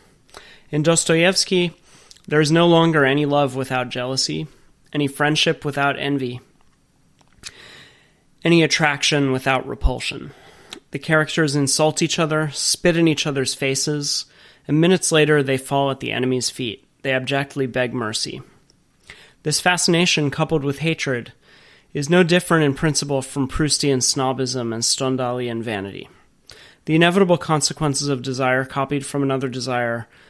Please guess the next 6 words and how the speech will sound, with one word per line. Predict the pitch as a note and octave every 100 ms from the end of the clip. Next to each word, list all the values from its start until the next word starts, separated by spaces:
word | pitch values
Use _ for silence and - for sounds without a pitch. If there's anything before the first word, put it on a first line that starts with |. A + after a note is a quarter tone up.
| _
are | - C3
envy, | D3+ D3+ D3+
jealousy, | C3+ C#3+ C3+ C3 - B2+
and | A2
impotent | A#2 B2+ - B2
hatred. | B2 B2 B2 G#2